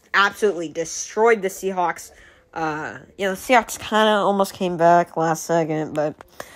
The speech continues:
it was really nothing, and the forty-niners offense looked dominant. They did kinda almost lose Jordan Mason at the end of the game. It looked rough, but, dude, they just, I swear to God, they just be pulling these running backs out of a goddamn hat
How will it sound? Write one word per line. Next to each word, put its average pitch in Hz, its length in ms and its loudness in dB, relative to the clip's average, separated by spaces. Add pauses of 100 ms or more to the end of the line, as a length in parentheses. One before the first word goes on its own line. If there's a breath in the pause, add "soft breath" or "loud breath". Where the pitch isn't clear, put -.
(200 loud breath)
it 175 100 2
was 175 240 6
really 180 260 6
nothing, 170 440 0
and 160 240 -4
the 165 40 -4
forty-niners 180 600 2
offense 170 440 2
looked - 260 -10
dominant. 190 480 2 (1040 soft breath)
They 220 160 4
did 285 400 4 (320)
kinda 262 460 4
almost 233 460 4
lose 226 340 0
Jordan 214 340 2
Mason 214 480 -2 (100)
at 202 200 0
the 196 180 -10
end 208 320 -2
of 185 100 -8
the 185 80 -8
game. 214 680 -4
It 202 400 -4
looked 226 280 2
rough, 247 360 2 (100)
but, 233 180 -4 (680)
dude, 202 300 4
they 269 140 4
just, 277 260 -4
I 233 100 0
swear - 260 0
to 233 80 2
God, 226 240 4
they 214 80 -4
just 208 180 -10
be 180 100 -8
pulling 220 320 -4
these 214 200 -4
running 214 260 -2
backs 175 280 -2
out 190 140 2
of 185 240 -4
a 190 80 -8
goddamn 185 460 2
hat 226 400 0